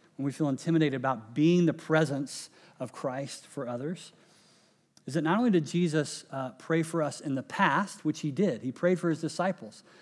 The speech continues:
that they would know that he was with them and that he was praying for them. Romans eight thirty-four, which we looked at just a few weeks ago, says that Jesus is at the right hand of the Father,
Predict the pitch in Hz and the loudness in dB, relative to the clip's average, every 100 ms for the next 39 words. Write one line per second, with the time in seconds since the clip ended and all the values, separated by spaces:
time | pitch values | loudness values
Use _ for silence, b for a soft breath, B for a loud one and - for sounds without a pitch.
0 | b 143 165 160 139 147 175 160 147 151 | b -2 4 4 4 6 6 6 0 0
1 | 139 - b b _ 143 208 - 131 104 | -2 -6 b b _ 6 6 4 -4 -4
2 | 131 131 143 143 131 - 185 202 175 123 | -6 -4 -2 -2 -2 -6 -2 0 0 -4
3 | 110 107 B B - 170 240 214 - 214 | -8 -10 B B 2 6 8 6 4 2
4 | 254 226 226 - 226 156 120 135 165 160 | 4 2 2 2 2 2 0 0 2 4
5 | 170 156 131 143 143 - 180 175 - 143 | 4 0 -2 -8 -8 -4 0 0 -2 -4
6 | 117 110 - b b b b - 160 147 | -4 -8 -14 b b b b 4 4 4
7 | 139 110 123 220 277 202 143 151 - - | -4 -6 4 8 8 6 2 0 -6 -14
8 | _ _ 156 143 151 139 123 117 180 240 | _ _ -4 -2 -2 -2 -4 8 8 8
9 | - 208 202 185 156 - 147 127 113 107 | 4 0 2 2 0 0 2 2 -2 -10